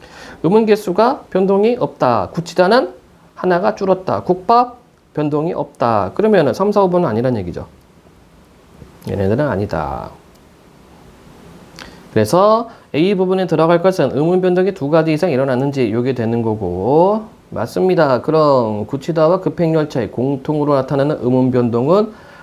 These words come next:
뭘까요? 라고 돼 있어요. 축약이죠? 네. 축약입니다. 축약, 굳히다에선 축약이 어떻게 일어난다고요? 자, 자, 순서대로 다시 한번 써볼게요.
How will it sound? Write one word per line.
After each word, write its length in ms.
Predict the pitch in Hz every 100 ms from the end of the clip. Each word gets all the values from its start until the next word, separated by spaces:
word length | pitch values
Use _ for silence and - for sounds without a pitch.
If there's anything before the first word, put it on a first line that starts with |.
| -
뭘까요? 880 | - 110 110 110 180 175 156 156 147
라고 220 | 123 117
돼 160 | 104 92
있어요. 600 | - 95 104 175 226 - -
축약이죠? 520 | - 262 240 208 233 - - -
네. 180 | - 160 - - _ _ _ _ - - - - - - - - -
축약입니다. 1040 | - 156 123 101 78 73 62 53 50 - - - -
축약, 380 | - 185 185 175
굳히다에선 580 | 165 202 196 180 180
축약이 320 | 170 - 196 175
어떻게 300 | 123 151 147
일어난다고요? 560 | 127 120 117 110 156
자, 120 | 170 151
자, 100 | - - - -
순서대로 420 | - 254 269 254
다시 220 | 170 -
한번 140 | 151 143
써볼게요. 920 | 175 170 165 160 131 123 170 220 247